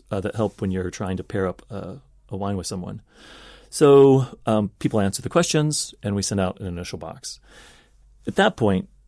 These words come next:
we ask people to log back into their account once they've tried their wine and rate it. So, you know,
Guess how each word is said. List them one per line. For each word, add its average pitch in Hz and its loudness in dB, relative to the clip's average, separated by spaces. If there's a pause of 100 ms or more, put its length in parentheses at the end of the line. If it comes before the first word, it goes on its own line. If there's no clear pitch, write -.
(140)
we 117 0
ask 110 -2
people 107 -6
to 98 -6
log 87 -4
back 131 2
into 104 -2
their 87 -6
account 85 -12 (140)
once 147 2
they've 107 0
tried 104 -2
their 120 -2
wine 120 -2 (320)
and 95 0
rate 82 -8
it. - -16 (300)
So, 95 -2
you 90 -8
know, 76 -14